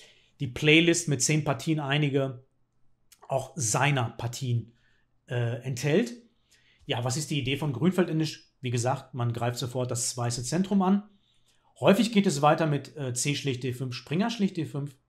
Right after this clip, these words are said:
und hier E vier. Springer schlägt C drei, B schlägt C drei, Läufer G sieben und danach, ja, Springer F drei von mir aus,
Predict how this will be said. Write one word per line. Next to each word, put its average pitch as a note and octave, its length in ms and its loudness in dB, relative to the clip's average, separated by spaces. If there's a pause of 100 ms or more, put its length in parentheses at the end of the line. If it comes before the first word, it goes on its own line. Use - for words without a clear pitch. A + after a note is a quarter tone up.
(280)
und C#3 140 -6
hier E3 220 0
E A#3+ 140 0
vier. G3+ 360 -4 (1600)
Springer E3 360 2
schlägt B2 220 -2
C D3+ 80 -6
drei, C3 140 0
B C3 220 2
schlägt A#3 220 -4
C - 80 -4
drei, D#3+ 280 -2 (520)
Läufer A#2+ 280 -2
G A2+ 240 -2
sieben D3+ 400 -2 (720)
und C#3 160 -2
danach, E3 440 2 (260)
ja, C#3+ 260 2
Springer A#2+ 340 -4
F E3 140 -2
drei D#3 160 0
von D3 180 -2
mir C#3+ 180 -2
aus, C#3+ 240 -10